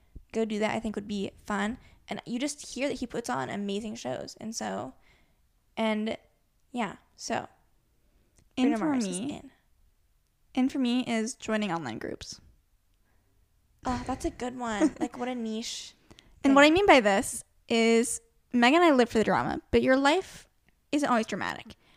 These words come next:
Speaker 2: And so you can get that drama filled by joining online groups. Specifically, like, you have to find, if you're a girly our age, find, like, an online, like, twenties, like, a group where there's a lot of, like, people your age,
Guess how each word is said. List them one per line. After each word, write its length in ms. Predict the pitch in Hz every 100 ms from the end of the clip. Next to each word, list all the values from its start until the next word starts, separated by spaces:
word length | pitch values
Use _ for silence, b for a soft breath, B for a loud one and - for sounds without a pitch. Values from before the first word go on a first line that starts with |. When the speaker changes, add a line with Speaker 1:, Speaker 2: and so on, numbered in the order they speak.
| _ 254
Speaker 2:
And 120 | 277
so 80 | 277
you 80 | 262
can 200 | 302 254
get 140 | 269
that 140 | 320 294
drama 240 | 285 277
filled 380 | 277 214 208 233
by 140 | 247
joining 380 | 233 226 226 233
online 300 | 208 226 240
groups. 400 | 240 208 233 -
Specifically, 560 | - 277 277 269 349 349
like, 240 | 277 -
you 80 | 269
have 200 | 254 269
to 80 | 349
find, 340 | 254 214 220 - -
if 120 | 233
you're 120 | 226
a 20 |
girly 400 | 220 208 180 202 -
our 100 | 185
age, 380 | 110 - - - b b b b
find, 260 | 247 269
like, 120 | 359 381
an 100 | -
online, 480 | 240 247 233 233
like, 300 | 214 202 - -
twenties, 680 | - 254 254 254 247 247
like, 200 | 240 - -
a 80 | 254
group 200 | 285 339
where 80 | 403
there's 120 | 330
a 40 |
lot 120 | 262 240
of, 80 |
like, 280 | 233 - -
people 200 | - 226
your 200 | 220 208 113
age, 380 | 110 - -